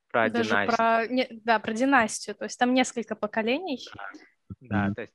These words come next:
Speaker 1: про династию семьи Джостар. А,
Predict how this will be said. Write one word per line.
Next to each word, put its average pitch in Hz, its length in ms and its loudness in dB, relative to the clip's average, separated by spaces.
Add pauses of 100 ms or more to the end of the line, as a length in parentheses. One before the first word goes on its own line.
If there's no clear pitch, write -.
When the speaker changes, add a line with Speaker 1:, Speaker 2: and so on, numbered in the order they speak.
Speaker 1:
про 117 380 -4 (120)
династию 110 1300 -2 (100)
семьи 104 760 -4 (320)
Джостар. 202 680 -6 (640)
А, 110 560 -20